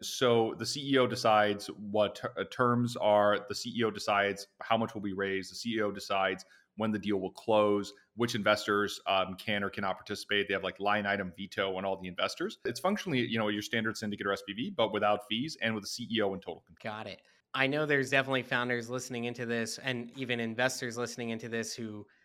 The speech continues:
Speaker 2: you know, have founders they work with and are going, "Whoa, this sounds like a really cool way to raise some money." How does a founder apply to be a part of R U V and kinda get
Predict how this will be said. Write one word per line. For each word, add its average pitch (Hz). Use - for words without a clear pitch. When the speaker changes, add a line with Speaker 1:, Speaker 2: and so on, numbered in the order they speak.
Speaker 2:
you 123
know, 104
have 120
founders 117
they 110
work 117
with 110
and 104
are 104
going, 107
"Whoa, 160
this -
sounds 147
like 120
a 120
really 165
cool 160
way 151
to 143
raise 139
some 123
money." 127
How 156
does 196
a 175
founder 143
apply 117
to 139
be 139
a 139
part 139
of 131
R 135
U 131
V 131
and 117
kinda 117
get 117